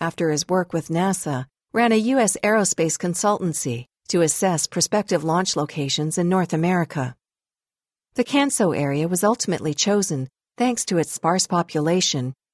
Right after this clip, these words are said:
edge of everything location, and good connections to road, rail, and sea. As Ukrainian state-owned enterprises, Yuzhnoye and Yuzhmash couldn't set up a launch site in Canada on their own,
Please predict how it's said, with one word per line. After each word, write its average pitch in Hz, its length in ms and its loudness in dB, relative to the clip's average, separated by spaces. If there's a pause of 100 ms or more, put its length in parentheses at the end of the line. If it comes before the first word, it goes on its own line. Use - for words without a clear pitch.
(180)
edge 226 200 4
of 156 180 2
everything 175 540 0
location, 139 720 -2 (300)
and 220 160 2
good 285 220 2
connections 196 640 0
to 160 120 -2
road, 180 540 2
rail, 170 440 2 (120)
and 151 180 0
sea. 147 440 0 (840)
As 233 220 4
Ukrainian 247 540 2
state-owned 180 460 2
enterprises, 151 800 -2 (140)
Yuzhnoye 190 540 4
and 151 80 0
Yuzhmash 165 680 0 (100)
couldn't 285 260 -2
set 196 240 0
up 175 140 0
a 160 40 2
launch 165 260 2
site - 260 -2
in 147 120 -2
Canada 165 600 0
on 147 160 0
their 143 180 2
own, 156 340 0